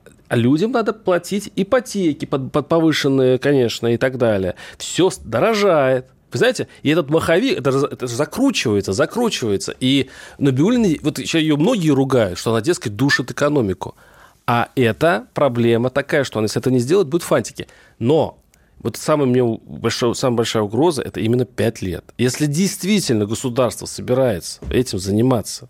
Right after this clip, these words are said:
ещё пять лет – вот это уже вопрос не военный, не политический, а чисто экономический. Удержится ли вообще раз-, разогретая, просто до-, д-, раскалённая экономика вообще на, в целом состоянии?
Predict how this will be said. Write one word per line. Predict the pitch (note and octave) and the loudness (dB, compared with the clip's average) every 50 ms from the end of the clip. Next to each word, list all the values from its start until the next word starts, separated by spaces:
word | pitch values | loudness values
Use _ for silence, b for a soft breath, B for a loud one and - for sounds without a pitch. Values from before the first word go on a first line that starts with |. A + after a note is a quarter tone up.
| _ _ - | _ _ -8
ещё | G2+ F#2 - - - B2 | -6 -4 -2 0 0 -2
пять | - - - G#2+ F#2+ - - | -2 -2 -2 -2 -2 -2 -4
лет – | F2 G#2 B2+ E3+ G3+ - - - - - - - _ _ _ _ _ _ _ _ - | -2 0 0 0 0 -2 -6 -14 -20 -20 -20 -20 _ _ _ _ _ _ _ _ -6
вот | - B2 B2 B2 - - _ _ | -2 0 0 0 -2 -6 _ _
это | - C#3 D3 E3 F3+ - F3 C3 G2+ F2 - - | 2 2 4 2 2 2 2 2 2 0 -2 -4
уже | - A#2 A2 A#2+ A#2 | -2 0 0 2 2
вопрос | A2+ A2 - - A2+ F#2 - - - | 2 0 2 0 0 0 -2 -6 -10
не | G#2 G2 G2 G#2 C3 E3 | -6 -2 0 2 2 4
военный, | F3+ F#3 F3+ E3 C#3+ A#2+ G#2 F#2 E2 D#2+ C#2+ D#2 - B B B B B | 4 4 4 4 2 2 0 -2 -6 -8 -12 -16 -18 B B B B B
не | G2+ G2+ C3 D#3+ | 2 2 2 2
политический, | - F3 E3+ E3 D#3+ - - B2 G2 - - - - - - | 2 2 2 2 2 0 -2 -2 -4 -4 -6 -10 -12 -10 -6
а | - B2+ B2 | -4 -4 -4
чисто | - - - C#3 D3+ - - C#3 A#2+ | -4 -4 -4 -4 -4 -2 -2 -4 -2
экономический. | - B2+ A#2+ B2 B2 B2 A2+ - - - - - | -2 0 0 2 2 2 0 0 -4 -8 -10 -6
Удержится | - B2+ A#2+ G#2 A2 A#2+ C3+ E3+ F#3+ D#3+ E3 - - B2+ | -4 -4 -4 -2 0 0 2 2 2 0 -2 -4 -2 0
ли | B2 B2 | 2 2
вообще | A#2 A#2+ B2 - - - - F3+ D3+ G2+ B B B B B | 2 2 2 0 -2 -2 0 0 0 0 B B B B B
раз-, | - A#2+ B2+ B2 A#2+ C3+ C3+ - | 0 2 2 4 2 2 2 2
разогретая, | C3+ C3 C3+ B2+ D3 C#3 B2+ D3 D3+ E3 D#3+ - - B2+ A#2 G#2 F2+ - | 2 2 2 2 2 2 2 2 2 2 2 2 2 0 0 0 0 -2
просто | - B2+ B2+ A2+ - A#2 | 0 0 0 0 -2 -2
до-, | A2 C3 C#3+ C3 | 0 0 0 0
д-, | B2 A#2 A2 - - | -2 -6 -10 -6 -2
раскалённая | B2+ C3+ D#3 - - - E3 F3 F#3+ G3 F#3 D#3+ C3 A#2+ A#2+ A#2+ A2 A2 A2 | 0 0 0 0 0 2 2 4 4 4 4 4 2 2 2 2 2 2 2
экономика | - B2 A#2+ C3 F3+ A#3 A#3+ G3 - - G2 B B B B - | 2 0 2 2 2 2 2 0 -2 -2 -4 B B B B -4
вообще | A2+ G#2+ - - E3+ F3+ E3 D3 | -2 -2 0 2 2 2 2 2
на, | C3 B2+ C3 C3+ C3 C3 B2+ A#2+ | 0 2 2 4 4 4 2 2
в | G#2 - - - - | 0 -4 -12 -16 -14
целом | - - - E3 E3 D#3+ E3+ D#3 | -12 -4 0 0 2 2 2 0
состоянии? | - - C#3 - - C#3 A#2+ G#2 F#2+ E2+ D2 C#2+ - _ | 0 -4 -6 -4 -2 0 0 0 0 -2 -4 -8 -12 _